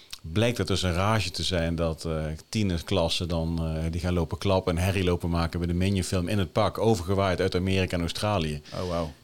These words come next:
Speaker 1: Ja, al,
Speaker 2: Ja.
Speaker 1: alle ouders van die kinderen, die wisten dat.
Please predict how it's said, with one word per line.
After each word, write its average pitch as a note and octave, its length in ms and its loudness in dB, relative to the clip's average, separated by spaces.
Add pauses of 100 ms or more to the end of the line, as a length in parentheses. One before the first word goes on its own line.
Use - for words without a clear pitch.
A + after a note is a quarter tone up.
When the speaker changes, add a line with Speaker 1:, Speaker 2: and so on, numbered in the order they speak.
Speaker 1:
Ja, D2 200 -4 (120)
al, A2+ 220 2
Speaker 2:
Ja. - 60 -6
Speaker 1:
alle B2+ 220 4
ouders G2 400 4
van G2 120 0
die F#2 100 2
kinderen, F2+ 420 0
die E2+ 120 -2
wisten G#2+ 320 2
dat. E2 380 -2